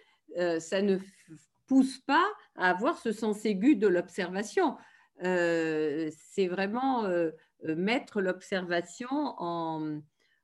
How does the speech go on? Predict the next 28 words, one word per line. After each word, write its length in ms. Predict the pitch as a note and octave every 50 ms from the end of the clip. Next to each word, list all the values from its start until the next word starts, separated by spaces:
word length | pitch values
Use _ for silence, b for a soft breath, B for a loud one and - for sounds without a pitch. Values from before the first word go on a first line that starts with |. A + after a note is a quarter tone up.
| _ -
en 220 | D#3 D#3 D#3 D#3
dernière 500 | D#3 D3 G3 A3 G#3+ A3 G#3+ G#3 G#3 G#3
position, 840 | - - A3 G3+ A#3+ E4 F#4 - - C#4 A3+ A3 A3+ B3+ A#3 - -
euh, 180 | E3 E3 E3 -
alors 300 | E3 F3 F3 F3 F3+ F3+
qu'elle 180 | - E3+ E3 E3+
devrait 300 | F3+ E3+ D#3+ E3+ F3+ G3
être 220 | A3 G#3+ - -
au 60 | F#3
premier, 640 | - - - - G3+ F#3+ G3 G3 G#3 G#3 G#3 G3 F3
euh, 800 | D#3+ D3+ D3+ D3 C#3 C3+ C3 - - - A1 A1 A1 - - - -
au 80 | D3
premier 340 | D3 - - F#3 F#3+ G3+ G3
de 120 | G3 A3 A#3+
tout, 260 | A#3 - G#4 F4+ - - - _ -
hein. 220 | E3+ F#3 G3+ A3 _ _ _ _ _ _ _ _ _ _ _ -
Donc, 280 | F3+ G3 F#3 F#3+ F#3+ F#3+
euh, 120 | F3+ F3
je, 280 | E3+ E3+ E3+ E3+ E3+ D#3+
je 120 | F3 F#3
trouve 260 | F3+ - - C4 C4
que 100 | C4 A3+
vous 160 | G3 F#3 F#3 F#3+
avez 200 | F#3 F#3+ G#3 G3+
tout 140 | - G3+ G3
à 100 | G3+ F#3+
fait 160 | F#3+ F#3+ G3
raison 440 | F3+ F#3+ F#3 F3 F3+ A#3 C#4 F4+ F4+